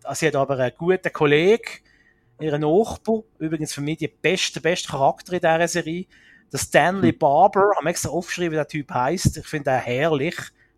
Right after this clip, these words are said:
Speaker 1: großartiger Typ. Ähm, ja, ich finde es sehr unterhaltsam, kurzweilig, oder es mega schnell durchgepinscht. Äh, und das ist einmal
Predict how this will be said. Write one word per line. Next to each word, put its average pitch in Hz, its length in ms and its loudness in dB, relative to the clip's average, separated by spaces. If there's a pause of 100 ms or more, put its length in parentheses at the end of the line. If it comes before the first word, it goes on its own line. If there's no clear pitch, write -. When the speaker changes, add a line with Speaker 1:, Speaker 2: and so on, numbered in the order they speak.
Speaker 1:
großartiger 160 720 0
Typ. 180 240 -6 (580)
Ähm, 165 520 4 (840)
ja, 220 300 8 (160)
ich 180 140 -6
finde 214 260 -2
es - 100 -12
sehr 214 140 2
unterhaltsam, 233 800 2
kurzweilig, 233 1000 -4
oder 151 160 -6
es 147 120 -8
mega 156 440 0
schnell 147 300 0
durchgepinscht. 175 800 -6 (720)
Äh, 143 300 4
und 139 180 -6
das 143 80 -8
ist - 80 0
einmal 151 420 0